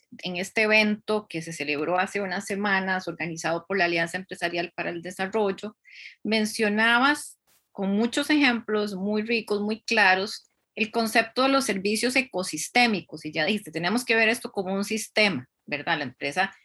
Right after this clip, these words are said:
es parte de un input y un output, eh, y normalmente no vemos más allá de lo que nos permite nuestra corta visión. Eh, y, el, y en lo ambiental o este tema sistémico se convierte como en un nice to have,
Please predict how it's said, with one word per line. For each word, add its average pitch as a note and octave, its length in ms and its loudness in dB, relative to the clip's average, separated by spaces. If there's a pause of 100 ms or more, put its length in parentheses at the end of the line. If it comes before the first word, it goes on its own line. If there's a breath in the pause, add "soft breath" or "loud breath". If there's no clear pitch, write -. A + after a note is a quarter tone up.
(300 soft breath)
es F#3+ 240 0
parte G3 440 2
de G#3 80 2
un G#3+ 100 4
input A3 520 0
y G3 100 0
un G#3 140 2
output, F#3 440 -4 (560 loud breath)
eh, E3+ 340 0 (200)
y G#3+ 460 2 (720)
normalmente G#3 880 2
no G3+ 240 2
vemos F#3+ 400 4
más F#3 280 0
allá F#3 400 2
de D#3+ 100 -2
lo D#3+ 180 -4
que - 260 -6
nos E3 260 -4
permite E3 720 -2
nuestra D#3+ 640 -4
corta F3 380 -2
visión. E3 720 -4 (600 loud breath)
Eh, D#3 300 -6
y, G3 160 4
el, F#3+ 160 4
y G3 140 2
en F#3 100 2
lo F#3 80 2
ambiental F3+ 760 2
o F3 140 2
este G3 420 -2
tema G3 300 0
sistémico G#3+ 600 0
se G3+ 100 -4
convierte F3+ 420 0
como G#3 200 0
en G#3 60 2
un G#3+ 120 4
nice G#3+ 260 2
to A3+ 140 -2
have, A#3 240 2